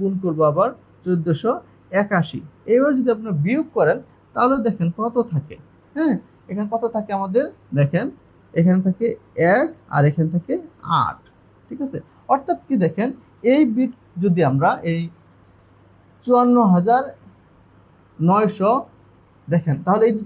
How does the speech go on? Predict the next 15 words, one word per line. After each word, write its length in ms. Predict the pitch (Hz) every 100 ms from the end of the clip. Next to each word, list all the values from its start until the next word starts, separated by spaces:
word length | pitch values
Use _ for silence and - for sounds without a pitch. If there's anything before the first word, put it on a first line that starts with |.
| -
চুয়ান্ন, 340 | 269 269 262 262 277 247
একানব্বই, 460 | 247 220 208 233 214
বাষট্টি, 400 | 220 196 156 - - _ _ _ -
একে 200 | 240 269 269
যদি 120 | 269 262
আমরা 120 | 254 165
বর্গমূল 420 | 170 240 247 269 262 262
করতে 280 | 262 - 214
চাই, 160 | 160 196 - -
তাহলে 200 | 190 190
দেখি 160 | 190 254 - _ _ _
অবশিষ্ট 680 | 220 226 262 262 175 - - 247 269 392 - _
থাকে 280 | 214 202 269 - - 262
একাশি। 380 | 269 254 - 135
অর্থাৎ 200 | 156 240